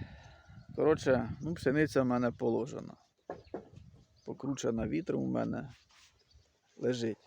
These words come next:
Ну, лежить вона не приплюснута до землі. Тобто її підняти можливо.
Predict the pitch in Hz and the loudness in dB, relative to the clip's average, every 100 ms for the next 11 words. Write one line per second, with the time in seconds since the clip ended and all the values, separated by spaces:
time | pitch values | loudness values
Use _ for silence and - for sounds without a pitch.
0 | - - - 131 127 127 165 156 143 139 | -20 -20 -10 0 2 6 4 4 4 4
1 | 120 127 170 139 - 139 143 - - 113 | 4 2 2 0 0 0 -2 -2 -2 0
2 | 127 139 113 110 104 - - - - - | 0 0 0 0 -2 -8 -16 -18 -20 -16
3 | - 127 - - - 131 139 156 - 123 | 2 2 2 -6 -6 -2 0 0 0 2
4 | 131 117 127 120 117 113 110 | 2 4 2 0 -2 0 0